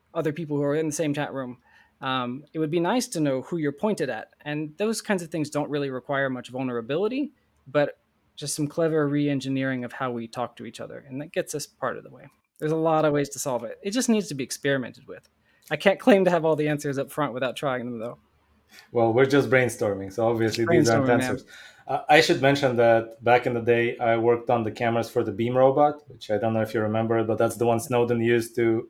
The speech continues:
Speaker 2: uh, walk on stage on ted. Right, so it's a robot with a screen that shows your face and where you're looking,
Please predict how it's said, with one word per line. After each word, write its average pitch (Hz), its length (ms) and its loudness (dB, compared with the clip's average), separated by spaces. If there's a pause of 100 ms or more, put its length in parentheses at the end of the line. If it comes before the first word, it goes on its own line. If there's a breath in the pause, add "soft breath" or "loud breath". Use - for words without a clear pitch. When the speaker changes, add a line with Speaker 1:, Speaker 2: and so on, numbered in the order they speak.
Speaker 2:
uh, 110 380 2 (180)
walk 117 220 2
on 117 100 0
stage 117 360 0
on 113 140 0
ted. 131 240 2 (540 soft breath)
Right, 110 180 0
so 117 120 4
it's 110 120 -4
a 123 60 6
robot 156 580 8
with 113 460 2
a 127 80 -2
screen 135 380 2
that 120 120 0
shows 120 320 2
your 123 160 6
face 123 340 -2
and 110 140 -4
where 117 160 0
you're 110 220 2
looking, 127 420 -4